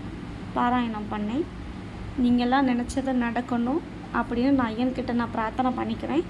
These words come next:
நான் நினைச்சதும் பலிக்கணும், வேண்-, நடக்கணும் அப்படின்னு நீங்களும் பிரார்த்தனை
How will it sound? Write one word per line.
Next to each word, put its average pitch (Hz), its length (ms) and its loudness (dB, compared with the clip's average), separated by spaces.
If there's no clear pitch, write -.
நான் 254 260 4
நினைச்சதும் 233 680 -2
பலிக்கணும், 247 560 2
வேண்-, 240 280 0
நடக்கணும் 247 480 2
அப்படின்னு 359 280 -4
நீங்களும் 285 340 4
பிரார்த்தனை 233 400 0